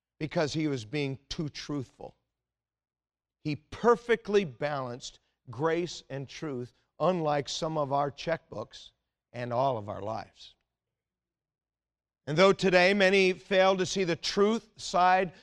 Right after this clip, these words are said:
of Jesus, so it was perfectly on display, and others today fail to see the grace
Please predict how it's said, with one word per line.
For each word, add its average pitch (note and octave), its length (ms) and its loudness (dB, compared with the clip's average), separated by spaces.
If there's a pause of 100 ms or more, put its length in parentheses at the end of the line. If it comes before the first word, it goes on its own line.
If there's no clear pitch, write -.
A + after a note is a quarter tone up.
(120)
of F3 200 2
Jesus, F#3+ 480 0
so F#3 160 2
it F#3 80 -2
was F3+ 140 -2
perfectly F#3+ 760 -2 (220)
on F#3 240 4
display, F3+ 600 2
and F#3+ 120 2
others G#3 420 4
today F#3 400 2 (220)
fail G3+ 320 6
to G3 140 -4
see G#3 180 -2
the F3 80 0
grace F3+ 680 2